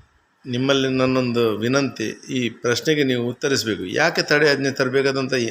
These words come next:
ಅವಶ್ಯಕತೆ ಏನಿತ್ತು ಹೇಳಿ? ಏನು ಹೋರಾಟಗಾರರು ಅವರಷ್ಟಕ್ಕೆ ಮಣ್ಣಸಂಕೆಯಿಂದ ಬೆಳ್ತಂಗಡಿ ತನಕ ಅವರು ಹೋರಾಟ ಮಾಡಿ, ಅವ್ರು ಏನೋ ಒಂದು ನೋವಿತ್ತ,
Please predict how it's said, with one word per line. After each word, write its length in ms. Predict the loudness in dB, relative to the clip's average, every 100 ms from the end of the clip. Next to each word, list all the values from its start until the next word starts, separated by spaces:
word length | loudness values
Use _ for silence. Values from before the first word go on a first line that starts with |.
| -4
ಅವಶ್ಯಕತೆ 600 | -2 0 0 0 0 0
ಏನಿತ್ತು 380 | 0 0 0 -2
ಹೇಳಿ? 280 | -4 -4 -8 _ _ _ _ _ _ _ _ _ 0
ಏನು 320 | 2 4 4 4 4 2 0 -6 -10
ಹೋರಾಟಗಾರರು 920 | -2 4 6 6 4 2 2 2 2
ಅವರಷ್ಟಕ್ಕೆ 1000 | 4 4 4 2 0 2 2 2 -2 -6 _ _ _ -20 -20 _ 0
ಮಣ್ಣಸಂಕೆಯಿಂದ 800 | 2 2 2 2 4 2 4 0
ಬೆಳ್ತಂಗಡಿ 640 | 2 0 2 2 2 2
ತನಕ 360 | 0 0 2 2
ಅವರು 320 | 4 4 2
ಹೋರಾಟ 360 | 4 4 4
ಮಾಡಿ, 340 | 2 2 4 2
ಅವ್ರು 320 | 2 2 4
ಏನೋ 340 | 4 4 4 4 2
ಒಂದು 760 | 0 -2 -2 2 2 2 2 -2
ನೋವಿತ್ತ, 520 | 0 2 2 0